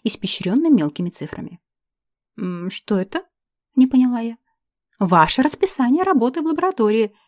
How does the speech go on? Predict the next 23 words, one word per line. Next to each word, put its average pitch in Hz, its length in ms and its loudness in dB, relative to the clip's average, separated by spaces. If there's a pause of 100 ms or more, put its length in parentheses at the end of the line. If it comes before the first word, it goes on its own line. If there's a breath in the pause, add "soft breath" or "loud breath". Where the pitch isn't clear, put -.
Её 190 140 2
наконец-то 202 560 2
открыли, 269 520 0 (260 loud breath)
и 185 60 -2
вы 175 100 0
должны 170 280 0
быть 170 160 -4
там 415 140 0
через - 260 -4
четверть - 340 -6
часа. 269 360 -6 (280)
Не 233 160 4
опаздывайте». 277 800 0 (1080)
Она 202 200 0
махнула 190 420 -6
рукой, 403 280 -4
ворота 170 340 -2
скрипнули, 415 540 -4 (400 soft breath)
закрываясь 175 600 -4
перед 185 260 -6
моим 143 480 -12
носом. 151 480 -12 (1400)
Но 220 680 -2